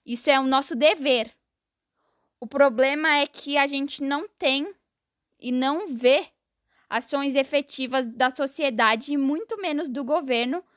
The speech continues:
pra preservação sustentável e pra,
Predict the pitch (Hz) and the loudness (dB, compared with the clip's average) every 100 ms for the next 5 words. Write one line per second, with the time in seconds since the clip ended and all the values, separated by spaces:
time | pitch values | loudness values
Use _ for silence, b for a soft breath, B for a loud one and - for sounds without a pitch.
0 | _ _ _ - 302 277 _ 302 311 285 | _ _ _ 0 2 2 _ -2 0 0
1 | 269 311 - 262 254 294 403 _ - 294 | 0 -2 -2 -2 -2 -4 -10 _ -18 -10
2 | - 285 - 262 240 233 277 330 320 269 | -6 -6 0 4 4 2 -4 -4 -4 -4